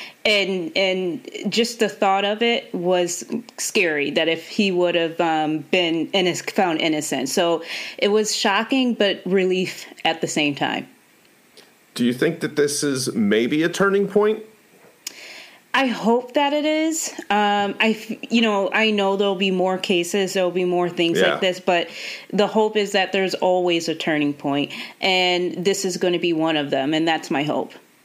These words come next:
Speaker 2: Yeah, I think it was definitely a relief, I think, for the entire country, but it
Speaker 1: Mm-hmm.
Speaker 2: was a hundred percent justice was served.
Speaker 1: Yes.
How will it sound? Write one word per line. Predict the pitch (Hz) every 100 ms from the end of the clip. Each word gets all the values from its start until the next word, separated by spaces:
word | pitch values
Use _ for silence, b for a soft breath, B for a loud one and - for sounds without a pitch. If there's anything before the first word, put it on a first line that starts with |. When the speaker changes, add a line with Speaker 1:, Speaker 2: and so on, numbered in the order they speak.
| _ _ _ _ -
Speaker 2:
Yeah, | 104 82 69
I | 104
think | 95 - - 131 131 131 - B B B B B B _ _ -
it | 127 123 131
was | 131
definitely | 143 147 147 147 139
a |
relief, | 120 117 117 127 113 - -
I | 110
think, | 139 117
for | 120
the | 104
entire | 95 - 110 98 78
country, | - 117 113 - 95 85 - - _ -
but | 143 143
it | -
Speaker 1:
Mm-hmm. | 117
Speaker 2:
was | 113 110 107 -
a | 117
hundred | 117 - - 175 160 143
percent | 123 - 113 101
justice | - 113 - 107 -
was | 95 -
served. | - 135 135 127 120 B B B B
Speaker 1:
Yes. | - 139 -